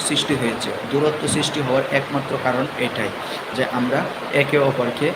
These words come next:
ঘৃণা করি, একে অপরকে, আহ, হিংসা প্রতিহিংসার দিকে ঢেলে দিচ্ছি। যাই হোক, আমি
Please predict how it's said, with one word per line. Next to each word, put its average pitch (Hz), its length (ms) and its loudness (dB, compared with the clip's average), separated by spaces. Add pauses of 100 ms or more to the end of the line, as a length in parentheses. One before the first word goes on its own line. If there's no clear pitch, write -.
(300)
ঘৃণা 131 380 4
করি, 104 360 -2
একে 139 220 2
অপরকে, 131 500 2 (400)
আহ, 123 180 2
হিংসা 139 580 4
প্রতিহিংসার 131 580 0 (100)
দিকে 131 260 2 (960)
ঢেলে 131 160 6
দিচ্ছি। 104 420 -2 (500)
যাই 127 140 4
হোক, 104 140 0 (160)
আমি 143 220 2